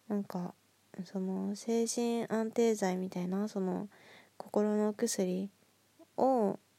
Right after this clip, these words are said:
出してみましょうかってなって。「それ飲んで、なんか、落ち着くと思いますよ」っていうこと言われたので、まあでもなんか、救急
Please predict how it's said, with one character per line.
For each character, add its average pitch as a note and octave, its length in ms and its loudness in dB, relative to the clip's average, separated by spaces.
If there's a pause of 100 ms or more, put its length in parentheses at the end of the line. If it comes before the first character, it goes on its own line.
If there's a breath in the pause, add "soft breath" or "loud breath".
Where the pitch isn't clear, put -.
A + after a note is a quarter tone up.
(340)
出 G3 240 2
し - 80 -6
て F#3 180 -2
み F3+ 140 -2
ま F#3+ 180 -2
し A3 100 -2
ょ A3 80 4
う G#3+ 40 -2
か F#3+ 200 0
っ G3 40 -4
て - 120 -12
な F3+ 140 -4
っ F#3 40 -8
て。 - 240 -16 (760 soft breath)
「そ - 140 -8
れ G3+ 100 4
飲 A3 240 2
ん G3+ 220 0
で、 A3 320 2 (1000)
な G3 160 -2
ん G3+ 60 -6
か、 F#3 280 -4
落 F#3+ 140 -2
ち - 160 -10
着 G3 420 0 (100)
く G#3+ 120 0
と F#3+ 120 2
思 G3 160 2
い G3+ 60 4
ま G#3 160 2
す - 100 -4
よ」 G#3+ 100 4
っ - 20 2
て G#3+ 140 0
い G3 40 2
う - 20 -8
こ G3 100 -4
と - 100 -10
言 F#3+ 120 0
わ F#3+ 80 0
れ G3+ 120 0
た A3 140 -6
の G#3 160 -2
で、 A3+ 280 2 (1200 soft breath)
ま G3 120 2
あ G3 40 4
で G#3 120 4
も G3+ 120 2
な G3 120 0
ん G3+ 60 -6
か、 F#3 140 -6
救 D4 280 0
急 E4+ 560 4